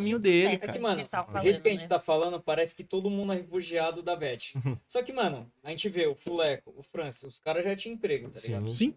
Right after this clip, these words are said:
Speaker 2: É.
Speaker 3: O, o Barbie e o Burlina, os dois, eles tão no mestrado lá dentro do V R A.
Speaker 1: Uhum.
Speaker 3: Tipo, por mais que não seja um emprego, os caras, eles já tão direcionados
Speaker 1: Tão
Speaker 3: pra
Speaker 1: no
Speaker 3: uma
Speaker 1: meio,
Speaker 3: área,
Speaker 1: tão
Speaker 3: tá
Speaker 1: no
Speaker 3: ligado?
Speaker 1: meio, tão no meio.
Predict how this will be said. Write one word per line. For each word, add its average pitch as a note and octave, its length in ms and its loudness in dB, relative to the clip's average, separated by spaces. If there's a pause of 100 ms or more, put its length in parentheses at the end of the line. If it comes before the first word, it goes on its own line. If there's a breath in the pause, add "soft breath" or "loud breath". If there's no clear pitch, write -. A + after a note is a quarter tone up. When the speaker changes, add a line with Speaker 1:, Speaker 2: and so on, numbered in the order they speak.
Speaker 2:
É. F3+ 300 -4 (180)
Speaker 3:
O, E3+ 480 0
o E3 40 -4
Barbie E3+ 280 4
e A3 40 4
o G#3 40 0
Burlina, E3+ 500 0
os C#3 160 -10
dois, G3 300 4
eles F#3+ 180 2
tão F3 140 -4
no D#3+ 60 -6
mestrado D3+ 600 -2
lá C3+ 200 -2
dentro D3+ 260 -8
do D#3+ 80 -16
V E3+ 80 0
R E3+ 200 -2
A. C3 200 -4 (180)
Speaker 1:
Uhum. B2 180 0
Speaker 3:
Tipo, A#2+ 300 0 (460)
por D#3+ 140 -8
mais F#3 260 0
que G#3 100 -8
não G3 120 -2
seja D#3+ 260 -4
um D#3 60 -8
emprego, E3+ 380 4 (180)
os C#3 120 -12
caras, F3+ 260 4
eles G3 100 2
já G3 120 4
tão G#3+ 440 -2
direcionados F#3 640 -2
Speaker 1:
Tão G#3 80 8
Speaker 3:
pra C4+ 100 6
Speaker 1:
no - 0 -
Speaker 3:
uma C4+ 60 8
Speaker 1:
meio, D#3+ 260 8
Speaker 3:
área, - 120 2
Speaker 1:
tão A#2+ 100 2
Speaker 3:
tá D3 40 2
Speaker 1:
no E3+ 60 2
Speaker 3:
ligado? A2 140 6
Speaker 1:
meio, G#2+ 160 4
tão G#2 160 -4
no C3 100 -2
meio. G#2+ 220 -6